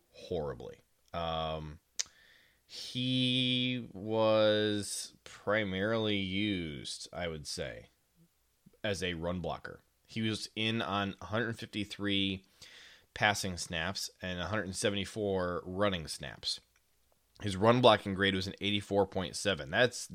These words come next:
that is good. That's one of the best run blocking grades I've seen. Um, as a receiver, um, he wasn't fantastic, if I'm being honest.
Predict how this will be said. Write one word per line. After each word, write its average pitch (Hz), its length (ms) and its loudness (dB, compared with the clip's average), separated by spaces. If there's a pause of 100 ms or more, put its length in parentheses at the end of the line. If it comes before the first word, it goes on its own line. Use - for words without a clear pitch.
(120)
that 98 240 2
is 73 180 -8
good. 85 280 -6
That's 82 280 -6
one 92 180 -4
of 90 60 -4
the 85 60 -4
best 80 320 -6
run 82 260 -4
blocking 78 300 -6
grades 71 260 -8
I've 64 140 -10
seen. 71 260 -8 (1500)
Um, 101 500 8 (1040)
as 123 580 6 (120)
a 101 600 4 (520)
receiver, 104 800 0 (1300)
um, 82 600 -2 (800)
he 107 100 -6
wasn't 110 400 6 (160)
fantastic, 82 640 -6 (120)
if - 80 -14
I'm 78 100 -8
being 73 160 -8
honest. - 420 -16